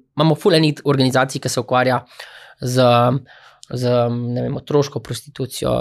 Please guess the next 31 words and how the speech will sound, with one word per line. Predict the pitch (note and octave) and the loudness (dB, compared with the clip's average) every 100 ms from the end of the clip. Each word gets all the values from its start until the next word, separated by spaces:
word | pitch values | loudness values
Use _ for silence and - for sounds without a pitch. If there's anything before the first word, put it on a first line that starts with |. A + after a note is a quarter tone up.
| B2 | -4
z, | B2 | -4
eh, | A#2+ A2 G#2+ - - - - _ _ A#2+ A#2+ A#2+ A2+ A2 | -2 0 -2 -4 -8 -14 -20 _ _ -6 -4 -2 -2 -4
z | B2+ C3 C3 | -6 -4 0
žrtvami | D3 C#3 - B2+ A#2+ | 2 2 0 -2 -2
in | A#2+ | -4
te | - B2+ | -4 -2
zadeve | B2 C#3+ D#3+ D3 | 2 4 4 4
in | C3+ C3 | 2 2
mi | C3+ C3 - | 2 0 -4
pač | A#2+ - | -8 -6
jim | B2+ B2 A#2+ - _ _ _ _ _ _ | -4 -4 -6 -12 _ _ _ _ _ _
odstopamo | - - - D3 C#3+ B2 A#2+ - _ _ _ - | -12 -4 0 2 2 0 -2 -8 _ _ _ -10
in | E3 C#3+ C#3 C#3+ | -6 -4 -4 -8
mesto | - C#3+ C#3+ C#3 - | -10 -4 -4 -4 -4
in | B2+ B2 | -2 -2
jih | A#2 | -2
vedno | C3 C#3 C3 | -2 -2 -2
pohvalimo. | B2+ A2+ C3 B2+ C3 A#2+ | -4 -4 0 2 2 -2
Društvo | C3+ C3+ - | -4 -6 -4
Ključ, | D3 C#3 - - _ - | -4 -4 -8 -20 _ -4
dvaindvajset | C3 C3+ C3 C3+ C3 | -2 0 -2 -6 -8
let, | C#3+ D3+ D3+ _ - - - - - | -2 -2 -4 _ -20 -20 -20 -14 -12
odkar | - C3+ B2+ | -2 -2 -2
so | - B2+ | -4 -4
med | B2 A#2+ | -2 0
nami, | C#3+ D#3+ E3+ D3 C#3 _ _ _ - | 2 4 4 2 -2 _ _ _ -2
eh, | B2+ A#2+ A#2+ | 0 2 0
zatrli | B2 - D3 | -2 0 0
so | C#3 - | 0 -4
vso | A2+ - E3 D#3+ | -6 0 2 2
zvo-, | D3 C#3+ D3 D3 C#3+ | 0 0 -2 -4 -8